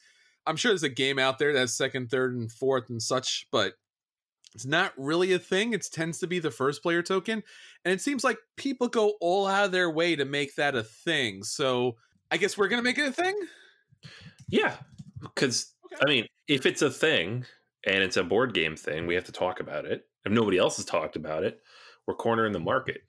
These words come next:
Speaker 1: Yep, we gotta stop the, uh, the negativity out there about first player tokens and bringing you the best that's out <laughs> there for this episode. All right, Anthony, so there's a lot of great stuff that's going on with us in B G A,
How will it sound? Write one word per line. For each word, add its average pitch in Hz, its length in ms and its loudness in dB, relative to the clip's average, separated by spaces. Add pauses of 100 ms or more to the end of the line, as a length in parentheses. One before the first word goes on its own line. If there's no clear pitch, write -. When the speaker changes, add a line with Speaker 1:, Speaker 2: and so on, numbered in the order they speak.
(200)
Speaker 1:
Yep, 143 220 -2
we 143 80 -6
gotta 170 240 0
stop 190 380 -2
the, 139 380 0
uh, 117 420 2 (300)
the 127 100 -4
negativity 190 760 0
out 165 220 0
there 160 360 2
about 117 540 0
first 202 300 0
player 180 220 2
tokens 151 520 0
and 127 140 -4
bringing 165 240 0
you 147 120 -2
the 135 140 0
best 113 680 -2
that's 113 260 0
out 113 260 2
<laughs> - 0 -
there 113 220 -4
for - 160 -8
this 107 240 0
episode. 104 720 0 (560)
All 226 120 4
right, 220 140 4
Anthony, 214 280 0
so 208 340 2
there's 220 280 0
a 208 60 2
lot 185 540 2
of 143 120 -2
great 135 260 0
stuff 127 320 0
that's 123 240 -2
going 131 300 0
on 127 240 0
with 104 180 -6
us 190 240 0
in 113 160 -4
B 123 220 -2
G 123 280 -2
A, 180 400 2